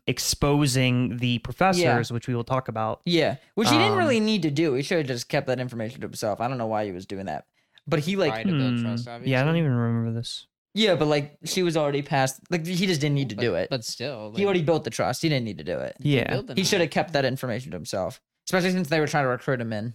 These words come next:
Speaker 1: I, I totally, I either didn't know that happened or I forgot it happened.
Speaker 2: Yeah.
Speaker 1: Um, but yeah, that, that's very interesting.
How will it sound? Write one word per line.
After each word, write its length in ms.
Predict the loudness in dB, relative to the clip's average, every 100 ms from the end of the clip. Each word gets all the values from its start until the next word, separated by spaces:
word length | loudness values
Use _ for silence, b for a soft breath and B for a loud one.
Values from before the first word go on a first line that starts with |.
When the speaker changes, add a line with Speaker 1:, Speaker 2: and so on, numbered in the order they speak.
| -2
Speaker 1:
I, 340 | 2 2 2 0
I 100 | -2
totally, 420 | 0 0 0 -2 -8 -20 -20 _ 0
I 120 | 4
either 280 | 6 6 4
didn't 240 | 4 2
know 120 | 4 4
that 140 | 4
happened 300 | 2 2 2
or 80 | 2
I 80 | 0
forgot 340 | -4 -6 -6
it 80 | -6
happened. 380 | -8 -8 -8 -2
Speaker 2:
Yeah. 340 | 4 4 6 2
Speaker 1:
Um, 200 | 0 -6 B B B B -6
but 200 | -2 2
yeah, 360 | 4 2 0 -6 -4
that, 240 | -2 0
that's 180 | -2 0
very 260 | 2 4 2
interesting. 540 | 2 -4 -6 -6 -4